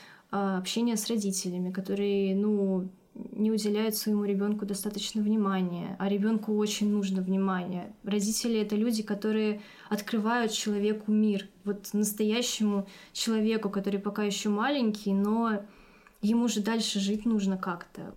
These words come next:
Мне действительно очень хотелось бы, я была бы просто счастлива, если бы родители,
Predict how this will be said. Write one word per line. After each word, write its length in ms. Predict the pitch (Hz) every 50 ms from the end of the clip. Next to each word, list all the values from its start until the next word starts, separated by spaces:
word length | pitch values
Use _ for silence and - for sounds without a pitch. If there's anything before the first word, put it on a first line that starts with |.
| - -
Мне 180 | 202 226 240 240
действительно 680 | 214 214 - - - 240 240 - 226 220 208 202 196 196
очень 420 | - 208 202 185 185 - - 190
хотелось 640 | 185 - 190 185 - 214 220 247 254 247 226 208 -
бы, 320 | 196 185 - 185 185 185 185
я 160 | 185 196 196
была 260 | 202 196 208 202 196
бы 100 | 190 185
просто 320 | 185 190 190 185 - - 196
счастлива, 640 | - - - 196 208 233 - - - 208 196 190
если 340 | 185 185 190 185 - - 190
бы 140 | 190 185 190
родители, 840 | 190 190 190 190 196 196 - - 202 202 196 190 185 185 185 185